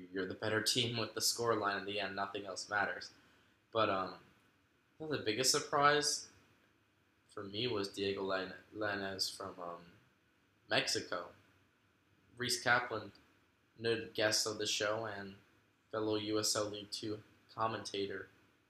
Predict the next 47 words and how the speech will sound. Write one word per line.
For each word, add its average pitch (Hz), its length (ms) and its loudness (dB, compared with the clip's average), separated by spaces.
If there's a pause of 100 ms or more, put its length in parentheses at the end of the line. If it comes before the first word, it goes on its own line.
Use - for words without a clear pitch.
(680)
said 101 240 -4
he's 98 160 -4
basically 131 380 2
like 104 220 0 (360)
Messi 131 360 4
out 95 240 -2
there 104 260 0
in 98 140 -4
that 104 240 0 (140)
Messi-esque 110 600 2
role 117 280 2
for 98 120 -6
Mexico, 101 520 -2
and 98 80 -6
I 110 120 2
absolutely 113 420 2
agreed 113 240 0
with 104 180 -2
him 110 140 -8
at - 100 -10
twenty 110 280 -2
years 101 160 -2
old 107 240 -2
playing 101 220 -4
in 95 80 -12
La 95 80 -6 (100)
Liga 107 300 -2
for 101 100 -6
Real 95 280 -2
Betis. - 480 -4 (840)
So 104 460 2
I 113 80 -2
feel 123 140 -4
like 117 100 0
if 117 100 -12
you're 107 100 -4
Mexico, 107 440 -2
you're 104 100 0
disappointed 110 680 -4
because 101 320 -8
you 98 80 -12 (160)
think 95 260 -8
you 110 80 -8
were 107 100 -2
the 104 60 -4
better 104 300 -2
team. 110 300 -8